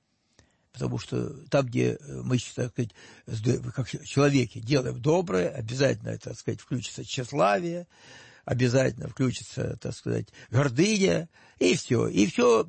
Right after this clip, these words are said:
потеряешь, растеряешь. Даже видимо доброе, но станет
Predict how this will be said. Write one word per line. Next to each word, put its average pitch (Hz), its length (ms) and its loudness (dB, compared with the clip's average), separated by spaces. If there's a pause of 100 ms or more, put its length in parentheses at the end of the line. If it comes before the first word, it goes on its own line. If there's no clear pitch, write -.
(120)
потеряешь, 190 640 2
растеряешь. 156 640 2
Даже 123 260 0
видимо 143 420 2
доброе, 143 400 4
но 131 280 0
станет 160 440 2